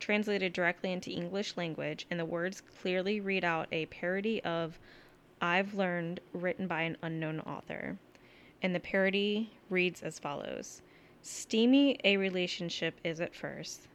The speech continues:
the passion fades, and there had better be a lot of money to take its place. I've learned that sometimes the people you expect to kick you when you're down will be the ones who do. I've learned that we don't have to ditch friends because they're dysfunction.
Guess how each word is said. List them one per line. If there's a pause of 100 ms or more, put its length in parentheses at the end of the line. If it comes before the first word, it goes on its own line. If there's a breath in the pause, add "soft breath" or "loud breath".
the
passion
fades, (420 loud breath)
and
there
had
better
be
a
lot
of
money
to
take
its
place. (400 loud breath)
I've
learned
that
sometimes
the
people
you
expect
to
kick
you
when
you're
down
will
be
the
ones
who
do. (420 loud breath)
I've
learned
that
we
don't
have
to
ditch
friends
because
they're
dysfunction.